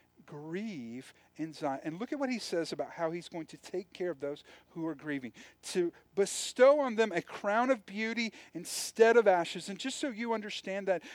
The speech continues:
that the process of mourning, right, would, would have been where they would have covered their faces in ashes. They would have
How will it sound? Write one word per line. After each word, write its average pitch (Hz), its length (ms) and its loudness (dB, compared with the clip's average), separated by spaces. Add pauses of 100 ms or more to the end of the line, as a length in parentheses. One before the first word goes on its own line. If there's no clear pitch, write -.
(100)
that 170 400 0
the 185 100 8
process 214 680 0
of 175 180 0
mourning, 185 760 -4 (300)
right, 180 300 2 (160)
would, 202 320 4
would 208 200 0
have 190 340 0
been 220 180 0
where 196 220 2 (220)
they 214 140 10
would 214 180 2
have - 180 2
covered 214 380 4
their 185 120 4
faces 202 640 2
in 214 120 -4
ashes. 185 640 -2 (280)
They 196 100 10
would 202 180 6
have 196 180 4